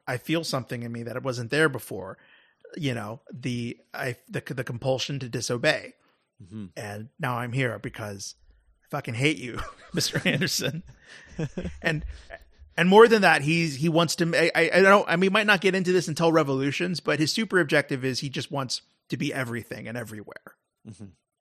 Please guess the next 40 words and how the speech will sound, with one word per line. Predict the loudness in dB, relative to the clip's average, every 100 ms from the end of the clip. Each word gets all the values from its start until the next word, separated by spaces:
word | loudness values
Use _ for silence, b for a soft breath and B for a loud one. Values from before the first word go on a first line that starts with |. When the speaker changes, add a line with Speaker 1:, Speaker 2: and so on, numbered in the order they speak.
| _ _ _ _ _ _ _
Speaker 1:
Right? | -6 -4 -6 _ -20 B B B B _ _ -20 -6
Speaker 2:
Yeah, | 2 4
I | 4
mean, | 0
he | -2
just | -2
wants | -4 -6
to, | -4
he | -6
wants | -4 -6 -6
to | -12 _ _ -2
take | -2 0
over | -2
the | -2
Speaker 1:
Okay. | -4
Speaker 2:
Matrix, | -4 -6 -14 -18 -20 -14
basically. | -12 -12 -12 -14 -16 -20 _ _ _ _ _ _ _ _ _ _ _ -14
Speaker 1:
And, | -8 -8 -8 -10
uh, | -10 -10 -12 _
Maeve, | 2 6 6 4 -4
we've, | -4 -4 -2
we've, | -6 -2
we've, | -4 -2
we've | -4 -4 -8 -6
hy-, | 0 2 6 6
hyped | 8
it |
up | 6 8
long | 6 8
enough. | 4 2 -4 -4
What's, | 0 2 2
what's | 0 2
your, | 2
what's | 0
your | 0
take | 2 2
on | 2
the |
Burly | 2 0 0
Brawl? | -4 -8